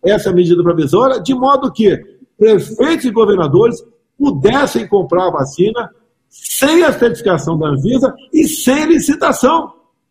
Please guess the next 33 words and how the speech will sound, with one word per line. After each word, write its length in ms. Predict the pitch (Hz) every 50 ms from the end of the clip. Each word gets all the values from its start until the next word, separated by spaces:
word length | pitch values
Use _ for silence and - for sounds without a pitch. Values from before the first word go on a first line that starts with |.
| _ _ _ _ _ -
Imagine 540 | 214 240 247 247 240 233 190 208 262 294 285
a 100 | 262 165
festa 500 | - - - 220 269 285 262 - 226 196
que 140 | - 214
seria 500 | - - 180 180 220 277 311 339 214 160 - - _ -
feita 360 | 214 247 294 294 285 - 170
por 180 | - 214 226
alguns 480 | 226 196 175 143 135 226 311 330 285 -
governadores 640 | - 214 185 180 185 175 160 143 196 247 269 220
e 20 | -
alguns 260 | 233 190 262 262 -
prefeitos 480 | - 277 247 196 - - 220 254 - -
pelo 200 | - 233 254 277
Brasil. 360 | 269 220 156 - 147 - - - _ _ _ _ _ _ _ _
Já 220 | - 135 233 269 269
fizeram 520 | - - 269 208 139 139 220 277 277 269
a 60 | 240
festa 460 | - - 196 233 285 277 - - - 156 -
com 100 | - 240
o 20 | -
dinheiro 280 | - 185 240 269 277
que 60 | 277
nós 120 | 247 233 214
mandamos 400 | 202 180 147 196 233 254 240 -
por 120 | - -
ocasião 340 | 247 247 254 247 180 214 233
da 100 | 240 247
pandemia. 560 | 247 247 254 262 277 247 254 294 294 247 - - _ _ _ _ _ _ _ _ _ _
E 80 | - -
a 80 | 214 -
ponta 560 | - - - - 269 339 349 - 262 262 233
do 120 | 180 214
iceberg 720 | 208 196 - 175 147 131 185 240 277 269 208 170 131 -